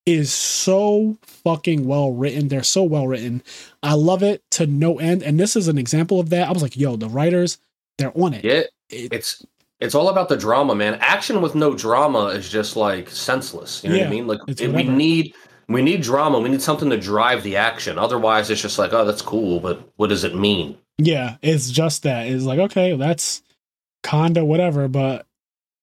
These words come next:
Speaker 1: I mean, who cares at the end of the day if it's, there's no real build up and no real story to it.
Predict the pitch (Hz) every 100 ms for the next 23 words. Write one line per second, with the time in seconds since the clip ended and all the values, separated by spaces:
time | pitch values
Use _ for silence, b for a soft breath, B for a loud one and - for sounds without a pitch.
0 | _ 151 151 151 143 139 135 _ _ _
1 | - - 185 156 180 156 135 123 143 139
2 | 139 131 131 131 127 127 127 123 - 156
3 | 143 156 151 156 160 135 147 160 151 139
4 | 156 151 147 131 - 160 156 143 - 123
5 | 104